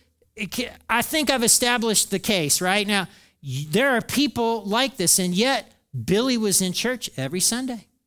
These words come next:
Billy would have said to you, "I love Jesus. Yes, I do. I love Jesus. How about you?" And yet, an ornery, ornery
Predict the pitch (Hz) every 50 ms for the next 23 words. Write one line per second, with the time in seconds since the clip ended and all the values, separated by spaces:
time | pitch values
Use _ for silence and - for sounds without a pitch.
0 | _ _ _ _ _ _ - 135 123 185 220 233 233 220 196 202 196 190 190 -
1 | - 196 190 170 190 185 185 196 202 202 185 175 214 262 277 247 196 160 139 -
2 | 175 170 147 156 151 - - 160 151 - - 160 165 170 175 233 269 262 247 -
3 | - 202 208 208 175 - - 185 180 190 233 214 - 190 180 180 190 - - 214
4 | 269 302 262 165 - _ _ _ _ _ _ _ _ _ _ _ _ _ _ _
5 | _ _ _ - - 175 175 175 196 254 277 269 240 247 208 - _ - - -
6 | - _ _ _ _ _ _ _ _ _ _ _ _ _ _ _ _ - 147 143
7 | 139 139 _ - 151 156 180 190 190 196 202 190 151 - 151 151 156 165 165 165
8 | 165 180